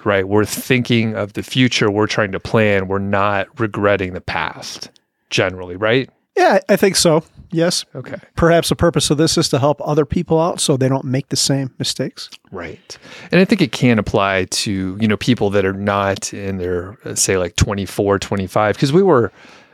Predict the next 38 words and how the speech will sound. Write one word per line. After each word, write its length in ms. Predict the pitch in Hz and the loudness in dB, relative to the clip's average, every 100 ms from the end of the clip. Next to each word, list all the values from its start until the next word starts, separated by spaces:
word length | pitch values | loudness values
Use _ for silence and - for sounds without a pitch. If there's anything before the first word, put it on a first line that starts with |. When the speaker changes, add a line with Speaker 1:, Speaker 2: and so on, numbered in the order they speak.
| _ | _
Speaker 1:
we 80 | - | -4
were 80 | 131 | -2
kinda 240 | 127 90 | 0 -2
slow 300 | - - 104 | -2 0 0
starters, 580 | - - 95 95 90 98 | 0 0 2 0 -2 -2
I 60 | |
think, 320 | 92 98 90 110 | -2 -2 -2 0
right? 240 | 104 95 | 0 0
So 100 | - | 0
you, 120 | 120 127 | 0 0
you 140 | 127 | 2
graduated 580 | 135 107 101 110 104 107 | 4 4 2 2 2 0
from 160 | 107 | -2
college 400 | 104 104 104 98 | -2 0 2 0
when 100 | 110 | 0
you 100 | 104 | 0
were 80 | 95 | 0
what 180 | 95 104 | 0 2
age? 400 | 107 107 - - | 2 2 -2 -6
Speaker 2:
Yeah, 240 | 127 139 120 | -2 0 0
like, 220 | 113 - | -2 -2
twenty-five. 680 | - 143 147 120 120 123 120 | 2 2 2 0 -2 -4 -6
I, 160 | 117 - | -8 -4
I 80 | 127 | -2
messed 320 | 127 120 - | 0 0 0
around. 360 | 123 113 110 - - - | -4 -4 -8 -12 -14 -6
Speaker 1:
Yeah, 320 | 107 98 95 | -4 -2 -4
I 40 | |
was, 180 | - - | -6 -6
like, 160 | - 110 _ - | -6 -8 _ -6
twenty-four. 880 | - 101 92 - 101 92 - - - _ - | -2 -2 -4 -6 -2 -2 -2 -8 -16 _ -6
Yeah. 300 | 117 101 92 | 0 0 0
So, 280 | - 135 120 | 0 0 2
and 420 | 127 120 113 110 | 2 2 0 -2
most 280 | 131 143 - | 0 0 0
of 60 | 127 | 0
my 80 | |
friends, 720 | 98 - 113 107 101 95 - | 0 0 2 2 0 -2 -4